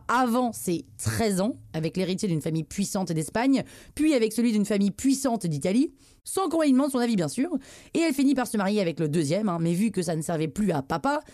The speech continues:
eh ben papa annule le mariage sous prétexte qu'il n'a pas été consommé. Elle commence une relation avec un autre homme qui meurt, euh, rapidement. Cesare, son frère, l'aurait sûrement fait assassiner de toute façon pour pas entacher la réputation de la famille. Ça devait être sympa les dimanches midi où on mange poulet patate.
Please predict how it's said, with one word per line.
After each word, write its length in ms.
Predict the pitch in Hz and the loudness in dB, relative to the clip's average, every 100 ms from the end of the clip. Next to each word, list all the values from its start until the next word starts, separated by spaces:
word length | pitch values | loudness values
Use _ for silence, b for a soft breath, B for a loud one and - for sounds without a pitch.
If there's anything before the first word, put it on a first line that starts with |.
| B B | B B
eh 80 | 214 | 0
ben 160 | 247 269 | 2 2
papa 300 | 262 202 196 | 0 0 0
annule 360 | - 196 220 | 0 0 2
le 60 | 190 | 2
mariage 400 | 165 151 190 202 | 0 0 0 -2
sous 140 | - | -4
prétexte 380 | - 165 214 - | -6 -4 -4 -2
qu'il 100 | 196 | -2
n'a 100 | 175 | -2
pas 200 | - 233 | -2 -2
été 300 | 190 220 277 | 0 -2 -4
consommé. 600 | - 285 269 277 220 165 _ - | 0 0 2 2 2 0 _ -2
Elle 140 | 247 | 0
commence 260 | 294 285 269 | 2 2 2
une 100 | 254 | 0
relation 300 | 233 220 233 | 0 -2 -2
avec 160 | 208 | -2
un 180 | 196 202 | 0 2
autre 320 | 233 262 - | 2 0 -2
homme 340 | 190 285 320 196 | 0 2 0 -2
qui 340 | - 185 170 160 | -2 0 2 2
meurt, 300 | 165 196 165 | 2 2 0
euh, 100 | 143 | -2
rapidement. 500 | 135 147 170 240 311 - _ - | -2 0 2 2 0 -8 _ -2
Cesare, 720 | 214 185 302 254 180 202 302 | 0 2 2 2 2 0 -4
son 220 | 285 190 | -2 -4
frère, 420 | - 208 285 247 B B B | -2 0 0 -2 B B B
l'aurait 300 | 240 247 247 | 2 4 2
sûrement 400 | 240 285 240 220 | 0 0 2 0
fait 180 | 202 196 | 0 -2
assassiner 420 | 185 170 - 185 | -2 -4 -2 -2
de 40 | |
toute 100 | 175 | -2
façon 240 | 170 180 233 | -6 -2 -4
pour 160 | 185 | -4
pas 100 | - | -2
entacher 300 | 220 208 - | -2 -2 -2
la 100 | 233 | 0
réputation 360 | 185 185 196 277 | 0 0 0 0
de 40 | |
la 60 | 254 | 0
famille. 320 | 233 196 139 - _ - | 2 0 -2 -6 _ -4
Ça 80 | 254 | 0
devait 140 | 254 | 0
être 100 | 285 | 0
sympa 340 | 320 269 240 | -2 0 0
les 300 | 196 185 175 | 2 2 2
dimanches 440 | 165 175 180 185 185 | 0 0 -2 -2 -2
midi 380 | 175 180 175 190 | 0 0 0 0
où 60 | |
on 60 | 170 | 0
mange 300 | 170 165 160 | 0 -2 -4
poulet 260 | 139 165 | -2 -2
patate. 400 | 165 170 262 269 | -2 0 -2 -2